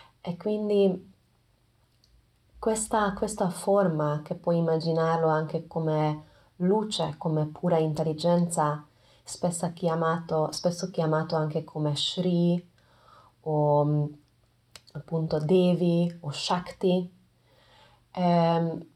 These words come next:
è onnipresente, ehm, e che è la, la responsabile della creazione.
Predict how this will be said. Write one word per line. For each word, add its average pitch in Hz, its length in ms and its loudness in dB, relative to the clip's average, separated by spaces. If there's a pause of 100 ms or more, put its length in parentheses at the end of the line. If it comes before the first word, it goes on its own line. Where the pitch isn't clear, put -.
(920)
è 180 140 0
onnipresente, 180 1080 2 (960)
ehm, 165 640 0 (960)
e 175 120 -8
che 196 120 4
è 185 320 2
la, 165 640 2 (1080)
la 180 120 4
responsabile 180 840 2
della 165 300 2
creazione. 151 960 -2